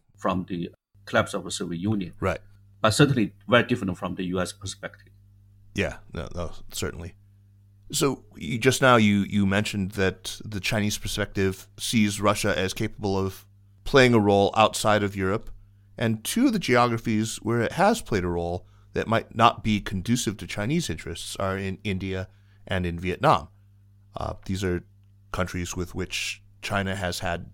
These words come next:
Speaker 2: traditional rivalries. Uh, we've even saw skirmishes,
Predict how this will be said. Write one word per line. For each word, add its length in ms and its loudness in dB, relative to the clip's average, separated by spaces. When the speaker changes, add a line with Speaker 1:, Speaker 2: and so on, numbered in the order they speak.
Speaker 2:
traditional 600 -6
rivalries. 760 -6
Uh, 180 -14
we've 320 -10
even 260 -12
saw 280 -4
skirmishes, 720 4